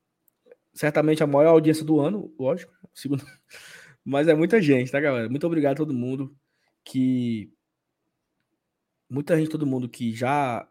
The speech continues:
deixou o like. Quem não deixou o like ainda, deixa o like. E se você ainda não for inscrito aqui no canal, a gente tá nesse momento com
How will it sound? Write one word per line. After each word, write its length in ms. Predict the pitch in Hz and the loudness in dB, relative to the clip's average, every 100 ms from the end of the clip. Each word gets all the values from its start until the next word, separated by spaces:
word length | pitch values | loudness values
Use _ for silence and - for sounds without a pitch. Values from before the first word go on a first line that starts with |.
| _ | _
deixou 380 | 123 117 139 117 | -10 -4 -4 -2
o 40 | |
like. 320 | 117 123 123 _ | -4 -6 -8 _
Quem 140 | 165 | -4
não 80 | 180 | 0
deixou 260 | 170 165 165 | 0 0 2
o 40 | |
like 220 | 151 147 | 0 -2
ainda, 300 | 139 143 139 | -4 -4 -6
deixa 380 | 135 190 208 - | -8 -8 -8 -4
o 40 | |
like. 440 | 170 190 160 - - _ _ _ _ - | -2 0 -2 -6 -18 _ _ _ _ -16
E 60 | |
se 140 | 147 214 | -8 -4
você 240 | 202 190 | -4 -2
ainda 140 | 196 185 | -2 -2
não 120 | 226 | -2
for 220 | 233 240 | 2 2
inscrito 400 | 233 - 196 214 | 2 -6 -8 -8
aqui 120 | 220 | -6
no 100 | 196 | -6
canal, 280 | 180 156 180 | -4 -4 0
a 60 | 170 | 0
gente 200 | 180 - | -2 -4
tá 120 | 170 | -4
nesse 180 | 190 190 | -4 -4
momento 380 | 156 170 175 | -4 -4 -6
com 280 | 170 165 170 | -8 -4 -4